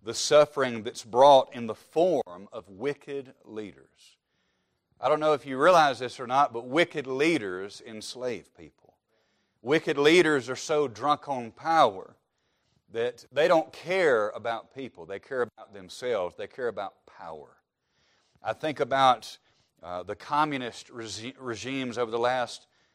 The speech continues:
hundred and twenty years and how over a hundred million people have died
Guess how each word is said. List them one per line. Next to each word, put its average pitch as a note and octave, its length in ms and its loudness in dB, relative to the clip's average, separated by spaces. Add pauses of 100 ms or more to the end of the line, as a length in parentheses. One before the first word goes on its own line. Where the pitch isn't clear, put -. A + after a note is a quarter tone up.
(100)
hundred C3 360 -6
and A2+ 100 -12
twenty C3+ 320 -8
years A#2+ 480 -6
and G2+ 100 -18
how A#2 340 -4 (260)
over B2+ 240 0
a A#2 40 4
hundred C#3 360 -6
million C#3+ 560 0
people C3+ 340 -12
have G2 220 -16
died F2+ 420 -10